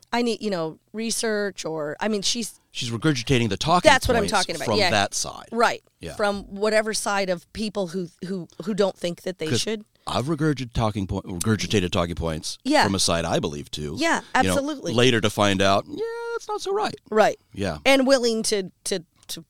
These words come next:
Speaker 1: to own that.
Speaker 2: That's the key.
Speaker 1: Right.
Speaker 2: I'm willing to own it.
Speaker 1: Right.
Speaker 2: I'm willing to say, "You know what? That w-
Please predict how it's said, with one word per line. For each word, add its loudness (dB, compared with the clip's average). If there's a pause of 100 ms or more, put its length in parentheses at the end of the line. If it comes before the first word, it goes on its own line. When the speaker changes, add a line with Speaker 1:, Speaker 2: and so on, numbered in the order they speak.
Speaker 1:
to -4
own 2
that. -10
Speaker 2:
That's 0
the -6
key. 0
Speaker 1:
Right. -6 (320)
Speaker 2:
I'm 6
willing 6
to 4
own 6
it. 2 (180)
Speaker 1:
Right. -2 (680)
Speaker 2:
I'm 0
willing 4
to 2
say, 0
"You -2
know -2
what? -4
That -6
w- -8